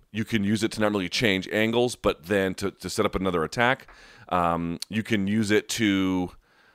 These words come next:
um, put yourself back in the appropriate combat-ready position in certain situations.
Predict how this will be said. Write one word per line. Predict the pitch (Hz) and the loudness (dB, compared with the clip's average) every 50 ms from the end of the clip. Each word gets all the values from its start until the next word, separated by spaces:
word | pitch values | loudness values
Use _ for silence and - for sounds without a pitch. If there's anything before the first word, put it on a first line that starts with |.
| _ _ - | _ _ -4
um, | 95 92 87 87 90 87 87 87 85 85 87 85 85 85 85 - | 0 0 2 2 2 0 0 0 0 -2 -2 -4 -4 -6 -6 -6
put | - - - | -4 -4 -2
yourself | 113 - - 123 107 85 - | 0 2 4 4 4 4 6
back | 117 104 104 107 - | 6 6 6 6 4
in | 113 101 | 0 -2
the | 98 - - - | -2 -4 -4 -8
appropriate | 101 - - 117 113 90 107 104 92 - | -6 0 4 4 4 6 4 2 0 0
combat-ready | - 117 107 107 104 104 101 87 104 107 101 101 | 0 2 2 4 6 6 4 4 4 2 0 0
position | - - 85 73 73 80 110 120 - - 143 139 139 | -4 -6 -8 -6 -2 0 0 0 2 2 0 0 0
in | 139 135 | 0 -2
certain | - - 139 135 139 | -2 -2 -2 -2 -4
situations. | - 147 - 147 147 139 143 135 - 135 135 135 - | -6 -6 -2 2 2 2 2 2 -2 -4 -4 -4 -6